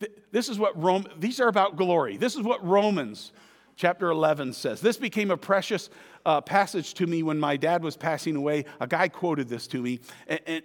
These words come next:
and at the end, it says in verse thirty-six, it says, "For of him and through him and to him are all things, to whom be glory forever. Amen." You, you think about that. Stop. "For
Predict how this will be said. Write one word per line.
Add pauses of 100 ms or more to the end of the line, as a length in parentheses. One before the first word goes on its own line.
and
at
the
end,
it
says
in
verse
thirty-six,
it
says, (260)
"For
of
him (300)
and
through
him (200)
and
to
him
are
all
things, (180)
to
whom
be
glory
forever. (120)
Amen." (160)
You,
you
think
about
that.
Stop. (1120)
"For